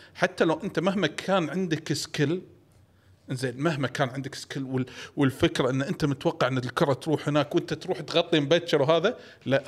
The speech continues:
هذا السوبر هيرو اللي جاي لك الحين اللي قاعد يباريك، طاقته فوق طاقة الهيومن،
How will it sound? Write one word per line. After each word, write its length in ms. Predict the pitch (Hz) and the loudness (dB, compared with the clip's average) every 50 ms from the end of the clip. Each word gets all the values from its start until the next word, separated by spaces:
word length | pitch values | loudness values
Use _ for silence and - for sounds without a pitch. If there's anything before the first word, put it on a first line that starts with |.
| 123 127 | 0 0
هذا 80 | 135 | 0
السوبر 360 | 127 113 - 143 127 123 120 107 | 0 0 0 0 0 0 -2 -2
هيرو 240 | 131 135 131 120 139 | -2 -2 -4 -4 -6
اللي 180 | - 110 110 117 | -10 -12 -14 -14
جاي 200 | 117 110 104 101 | -12 -12 -12 -12
لك 180 | 101 - - | -12 -12 -14
الحين 240 | 117 107 - 120 107 | -12 -10 -10 -10 -10
اللي 140 | 104 104 110 | -10 -10 -10
قاعد 240 | 117 117 117 113 120 | -12 -12 -10 -10 -8
يباريك، 460 | 113 123 123 127 165 214 208 - - - - - _ _ - 131 - - - | -4 -4 -2 -2 -2 -4 -6 -10 -16 -20 -20 -20 _ _ -14 -14 -14 -6 -4
طاقته 380 | - 131 - - 143 135 - - | -4 -2 0 0 0 0 0 -2
فوق 260 | - 151 151 151 - | 0 -2 -2 -2 -2
طاقة 260 | 143 127 - 139 131 - | -4 -4 -2 -4 -4 -2
الهيومن، 520 | 131 127 123 143 151 165 170 196 233 285 | -2 -2 0 0 0 0 0 0 -2 -4